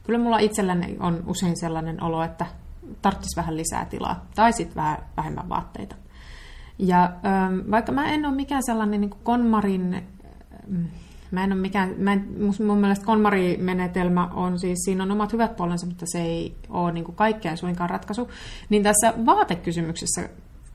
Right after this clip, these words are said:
tämmönen niin sanottu marittaminen kyllä itse asiassa mun mielestä toimii ihan hyvin.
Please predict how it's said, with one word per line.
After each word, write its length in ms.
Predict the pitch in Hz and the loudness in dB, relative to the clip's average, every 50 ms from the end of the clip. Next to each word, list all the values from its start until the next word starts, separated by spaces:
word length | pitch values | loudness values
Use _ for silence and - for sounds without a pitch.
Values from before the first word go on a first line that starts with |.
| - - - | -12 -10 -2
tämmönen 360 | - 196 190 185 185 185 180 185 | 0 0 2 2 0 0 0 2
niin 140 | 196 202 | 2 2
sanottu 240 | 180 185 175 175 196 | 2 0 -2 0 0
marittaminen 560 | 190 208 233 233 214 - - 175 160 160 165 | 2 2 4 2 2 0 -2 -6 -4 -4 -6
kyllä 160 | - 185 175 175 | -4 -2 0 0
itse 180 | 175 175 - | 0 -2 -4
asiassa 140 | 170 175 185 | -6 -4 -4
mun 100 | 170 160 | -4 -2
mielestä 240 | 160 160 160 - - | -4 -4 -6 -4 -2
toimii 560 | - 175 165 160 165 160 165 175 - - - - - - - - - - - - - - - - - - - | 0 0 2 0 -2 -4 -4 -6 -6 -8 -12 -16 -18 -18 -18 -16 -16 -18 -18 -18 -18 -18 -20 -18 -18 -12 -4
ihan 300 | - 190 202 240 220 226 | -2 0 0 0 2 2
hyvin. 360 | 262 208 170 147 - - | 0 0 0 -2 -6 -6